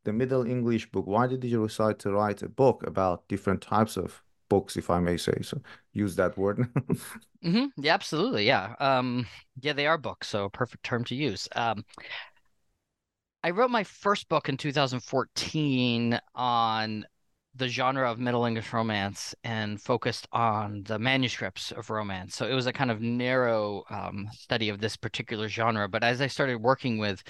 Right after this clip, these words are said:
Speaker 2: uh, doing the work on that first book about manuscripts, I <sighs> kind of started wanting to look at other texts beyond romance, started wanting to look at man-, Chaucer manuscripts,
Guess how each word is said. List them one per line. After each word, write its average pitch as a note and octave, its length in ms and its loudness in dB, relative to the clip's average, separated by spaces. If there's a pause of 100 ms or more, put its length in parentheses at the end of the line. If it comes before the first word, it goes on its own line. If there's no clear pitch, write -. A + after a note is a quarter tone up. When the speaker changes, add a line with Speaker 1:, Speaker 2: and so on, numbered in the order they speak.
(400)
Speaker 2:
uh, A#2 220 0
doing C3 260 2
the A#2+ 80 0
work A2+ 220 0
on A2 100 0
that A2 240 -2
first - 280 0
book G2+ 300 -4 (720)
about G#2 460 0
manuscripts, A#2 600 0
I A2+ 360 0 (320)
<sighs> - 80 -4 (440)
kind F#3+ 180 -2
of G3+ 180 -2
started D#3 400 -2
wanting D3+ 220 2
to - 80 -6
look D#3+ 160 0
at F3 80 0
other D3 260 2
texts - 400 -2
beyond B2 480 0
romance, G#2 360 -2
started A#2 240 2
wanting A2+ 200 4
to A2+ 120 -4
look A2+ 160 2
at G#2+ 120 2
man-, A2 240 2
Chaucer A2 460 4
manuscripts, G2+ 640 2